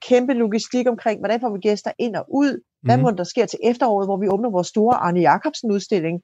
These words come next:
Speaker 1: hvor vi kan forvente rigtig mange gæster på én gang? Hvordan får vi det orkestreret?
Speaker 2: Ja.
Speaker 1: Så der er en kæmpe stor logistik, og det værste er, at vi ved jo ikke, hvad retningslinjerne bliver. Vi ved
Speaker 2: Nej, det
Speaker 1: ikke,
Speaker 2: er jo
Speaker 1: hvad vi
Speaker 2: lige
Speaker 1: skal
Speaker 2: det.
Speaker 1: forholde os til. Så vi sidder og sæt-, laver scenarier ud i det uvisse,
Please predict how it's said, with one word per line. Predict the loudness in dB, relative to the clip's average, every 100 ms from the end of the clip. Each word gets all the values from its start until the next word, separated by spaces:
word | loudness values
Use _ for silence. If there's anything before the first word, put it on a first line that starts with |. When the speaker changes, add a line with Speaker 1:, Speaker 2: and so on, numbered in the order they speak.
| _
Speaker 1:
hvor | -2
vi | 2
kan | 2 0
forvente | 2 0 0
rigtig | -6 -2 2 2 2
mange | -2 -2
gæster | -2 -2 -6 -10
på | -6
én | -2 -2
gang? | 0 0 -2
Hvordan | -2 0 0
får | 0
vi | 0
det | 2 2
orkestreret? | 2 -2 -4 -2 -2 -2 _
Speaker 2:
Ja. | 0 0 0
Speaker 1:
Så | -2
der |
er | -2
en | -4 -16 -6 0
kæmpe | 0 0 -2
stor | 0 0
logistik, | 2 0 -2 -2 -4 -4 _ _ _ _ _
og | 0
det | 4 4
værste | 4 2 -2
er, |
at | -2
vi | -2
ved | 0
jo | 0
ikke, | 0 -2 _ _
hvad | -4 -2
retningslinjerne | -2 -2 -2 -2 -4 -4
bliver. | -4 -4
Vi | -4
ved | 0
Speaker 2:
Nej, | 4
det |
Speaker 1:
ikke, | 4
Speaker 2:
er | 4
jo |
Speaker 1:
hvad |
vi | 4
Speaker 2:
lige |
Speaker 1:
skal | 4
Speaker 2:
det. | 2
Speaker 1:
forholde | 0 0 2 2
os | -2
til. | -2 -2 _ _ _
Så | 0
vi | 0
sidder | 2 2 2
og | 2 0 -2
sæt-, | -2 -2 0
laver | 0 0
scenarier | 0 0 0 0 -2
ud | 0 -2
i | -2 -4
det | -2
uvisse, | -2 -2 0 -2 -4